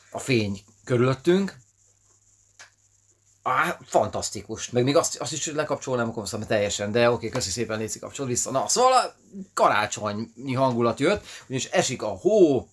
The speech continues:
gyönyörű szép idő van, bár annyi nem esett, mint, ö, délen, viszont, ö, ugye Pécsen is mondtam, hogy húsz centiméter esett körülbelül, de itt is gyönyörű szép havazásra ébredtünk reggel, és tényleg azt csináltam, hogy előszedtem a karácsonyi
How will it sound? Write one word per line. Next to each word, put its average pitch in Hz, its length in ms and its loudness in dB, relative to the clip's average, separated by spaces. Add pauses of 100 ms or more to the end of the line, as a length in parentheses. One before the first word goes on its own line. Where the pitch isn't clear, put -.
gyönyörű 127 320 0
szép 95 320 -8 (100)
idő 165 240 2
van, 135 260 0 (120)
bár 117 180 0
annyi 139 200 2
nem 117 160 0
esett, 113 280 -2
mint, 104 300 -6
ö, 104 200 0
délen, 147 420 4
viszont, 190 540 -2
ö, 170 300 2
ugye 139 260 -4 (200)
Pécsen 123 320 -4
is 107 120 -8
mondtam, 113 240 -6
hogy 101 240 -8
húsz - 280 -4 (220)
centiméter 107 600 0
esett 113 240 -2
körülbelül, 135 400 4 (320)
de - 240 -8
itt 143 260 -6
is 92 200 -12
gyönyörű 104 360 -2
szép 98 320 -6
havazásra 98 920 -2 (100)
ébredtünk 110 680 0
reggel, 165 340 2
és 185 100 -4
tényleg 156 240 0
azt 139 160 -2
csináltam, 123 320 -2
hogy 113 160 -2
előszedtem 113 420 -4
a 101 60 -8
karácsonyi 104 680 -4